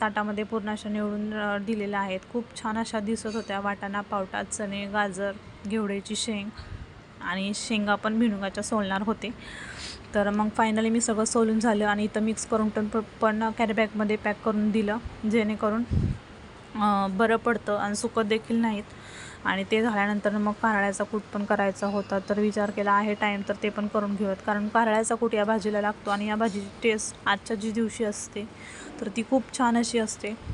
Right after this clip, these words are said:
ते झाल्यानंतर मग किराणा बाजार थोडासा होता, अ, आणलेला आणि भरायचा पण होता, तर म्हटलं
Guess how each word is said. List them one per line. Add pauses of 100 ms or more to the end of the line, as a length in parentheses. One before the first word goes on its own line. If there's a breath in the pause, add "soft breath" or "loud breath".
(100)
ते
झाल्यानंतर
मग (100)
किराणा
बाजार (100)
थोडासा
होता, (960)
अ,
आणलेला
आणि
भरायचा
पण
होता,
तर
म्हटलं